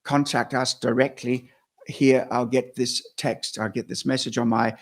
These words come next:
on my iPhone. Uh, and what, what you do is go to the normal response section on our live stream, which is now renamed K T T V. And then there's a re-, response and we'll get some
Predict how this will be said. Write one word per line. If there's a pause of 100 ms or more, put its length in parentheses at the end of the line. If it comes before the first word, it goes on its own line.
(280)
on
my
iPhone. (360)
Uh, (100)
and
what,
what
you
do
is (120)
go
to
the
normal
response
section (260)
on
our
live
stream,
which
is
now (220)
renamed
K
T
T
V. (320)
And
then
there's
a
re-,
response
and
we'll
get
some